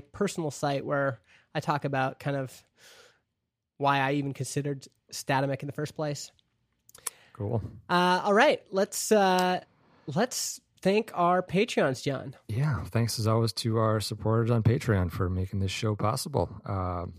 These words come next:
Speaker 2: we have a new, uh, a returning supporter, uh, Colin Gray.
Speaker 1: Yeah, from Alitu. That was nice to see him back.
Speaker 2: Yeah, yeah, alitu dot com. Uh, Josh Smith,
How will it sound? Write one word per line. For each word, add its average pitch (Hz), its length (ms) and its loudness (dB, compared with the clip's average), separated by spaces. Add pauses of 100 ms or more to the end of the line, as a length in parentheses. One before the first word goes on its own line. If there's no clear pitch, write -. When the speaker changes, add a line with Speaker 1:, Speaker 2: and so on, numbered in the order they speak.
(340)
Speaker 2:
we 104 100 0
have 104 120 2
a 101 40 0
new, 117 440 4
uh, 110 180 2
a - 60 -4
returning 98 680 -2 (880)
supporter, 101 560 -2
uh, 95 160 0
Colin 104 340 4
Gray. 113 280 4 (180)
Speaker 1:
Yeah, 175 400 4
from 180 220 2
Alitu. 170 800 2
That 185 100 0
was 220 160 -4
nice 143 260 0
to 160 100 -6
see 170 200 0
him 151 180 4
back. 147 340 0
Speaker 2:
Yeah, 139 180 2 (540)
yeah, 120 140 -2
alitu 104 380 0
dot 107 200 0
com. 143 540 -4 (220)
Uh, 101 440 0 (140)
Josh 98 360 2
Smith, 151 360 2